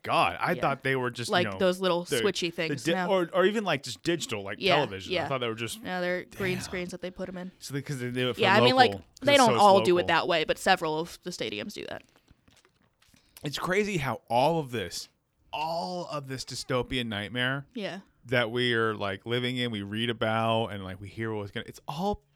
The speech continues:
Speaker 1: just for advertising.
Speaker 2: Oh, it is.
Speaker 1: It's all just to sell us shit.
Speaker 2: Yeah.
Speaker 1: I mean, <sighs> I'm excited.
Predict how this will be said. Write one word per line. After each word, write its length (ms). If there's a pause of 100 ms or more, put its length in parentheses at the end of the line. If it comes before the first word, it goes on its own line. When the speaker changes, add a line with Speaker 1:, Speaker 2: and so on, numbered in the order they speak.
Speaker 1:
just 180
for 240
advertising. 760
Speaker 2:
Oh, 140
it 120
is. 260 (100)
Speaker 1:
It's 200
all 180
just 300
to 80
sell 400
us 100
shit. 420
Speaker 2:
Yeah. 260 (640)
Speaker 1:
I 200
mean, 320 (1500)
<sighs> 680
I'm 220
excited. 680